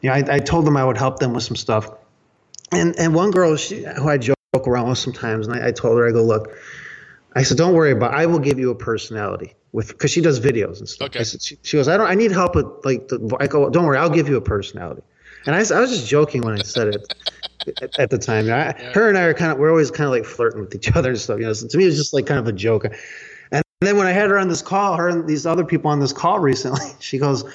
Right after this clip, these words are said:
Speaker 1: "I really wanna press you on this. Like, what personality should I have?" And I said, I go, "Well, I told you I'd give you a personality, but in the meantime, I want you to take your personality and then just ratchet, exaggerate it a couple notches."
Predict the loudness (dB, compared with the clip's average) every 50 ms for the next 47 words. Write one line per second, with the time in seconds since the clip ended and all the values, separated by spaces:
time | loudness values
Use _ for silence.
0 | -20 -20 -20 -20 _ _ _ -4 0 2 2 4 4 4 2 2 2 0 0 0
1 | 0 0 0 0 0 0 2 2 0 -2 -4 -2 -2 -2 -4 0 0 -2 -2 0
2 | 0 -2 -2 -2 -2 -4 -2 0 0 0 0 0 -2 -4 -4 -4 -6 -6 -6 -6
3 | -8 -8 -10 -12 -16 -20 _ _ _ _ -20 -20 -20 -20 _ _ _ _ _ -2
4 | 0 0 0 0 0 0 0 0 0 -2 -2 -2 0 2 2 2 2 2 0 0
5 | 0 0 -2 -6 -14 -14 -14 -14 -16 -16 -16 -16 -16 -16 -16 -20 _ -16 -16 -16
6 | -16 -18 -20 -20 _ _ -20 -20 -20 -16 -4 -4 -4 0 2 2 2 4 2 0
7 | 2 2 2 2 2 0 2 2 0 0 -2 -2 -4 -2 -2 0 0 0 0 0
8 | 0 0 0 0 -2 0 2 2 2 2 2 0 0 -4 -4 -6 -8 -14 -20 _
9 | _ _ _ _ _ _ _ _ _ _ -6 -4 -2 0 0 0 0 2 2 2
10 | 2 0 0 0 0 2 2 2 2 2 2 2 0 0 0 -2 -4 -4 -4 -2
11 | 0 0 0 0 0 -2 -2 -2 -2 0 2 2 2 2 2 -2 -4 -2 0 0
12 | 0 2 0 0 -2 -4 -6 -6 -6 -4 -4 -4 -2 0 2 2 2 2 0 0
13 | 0 0 2 2 0 0 -2 -4 -6 -2 -2 -2 0 0 -2 -2 -4 -6 -12 -16
14 | -16 -20